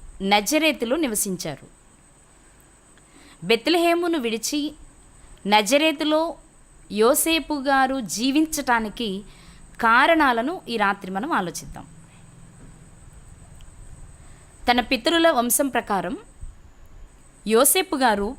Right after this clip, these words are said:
బెత్లెహేములో నివసించాలి, కానీ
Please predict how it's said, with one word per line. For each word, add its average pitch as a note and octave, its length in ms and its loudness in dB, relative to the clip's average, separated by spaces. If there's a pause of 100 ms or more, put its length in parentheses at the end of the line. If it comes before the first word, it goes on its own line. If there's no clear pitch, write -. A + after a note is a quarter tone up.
(140)
బెత్లెహేములో C4+ 760 0
నివసించాలి, A3+ 720 -4 (1000)
కానీ G#3 280 0